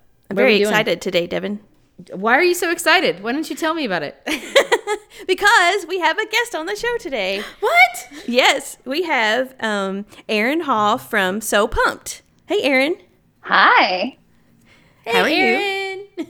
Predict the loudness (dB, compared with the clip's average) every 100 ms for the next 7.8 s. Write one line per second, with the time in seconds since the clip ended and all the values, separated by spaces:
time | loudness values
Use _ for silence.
0 | -12 -8 -4 0 2 2 0 0 -2 -2
1 | -2 -2 -2 -4 -4 -2 0 0 0 -4
2 | 0 0 0 -2 -4 -8 -8 -6 -6 -6
3 | -6 -6 -6 -6 -4 0 0 2 0 0
4 | -4 -2 0 0 -2 -4 2 2 2 -8
5 | -6 -4 -2 0 0 -2 -6 -8 -4 -4
6 | -2 -4 -6 -6 -2 0 2 0 -2 -4
7 | -4 -6 -6 -4 -2 0 0 0